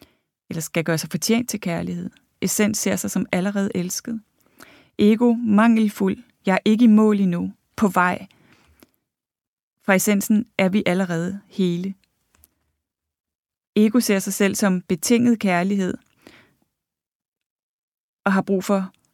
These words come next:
omsorg og anerkendelse. Hvor på essensplan, der kender vi ubetinget kærlighed. For ego er vi optaget af succes, succes. På essensplan er vi optaget af meningsfuldhed.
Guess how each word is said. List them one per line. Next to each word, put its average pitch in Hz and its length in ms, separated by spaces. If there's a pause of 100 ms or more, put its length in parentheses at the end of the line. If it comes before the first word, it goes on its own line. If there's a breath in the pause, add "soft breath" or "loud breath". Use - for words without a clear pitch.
omsorg 190 400
og - 120
anerkendelse. 202 680 (600 soft breath)
Hvor 190 140
på 196 140
essensplan, 202 720
der 196 80 (240)
kender 208 220
vi 190 200
ubetinget 202 560
kærlighed. 190 520 (1400)
For 208 140
ego 214 320
er 190 140
vi 190 220
optaget 190 340
af 175 100
succes, - 640
succes. 240 480 (1200 soft breath)
På 208 80
essensplan 202 640
er 190 120
vi 175 160
optaget 185 300
af 185 60
meningsfuldhed. 208 800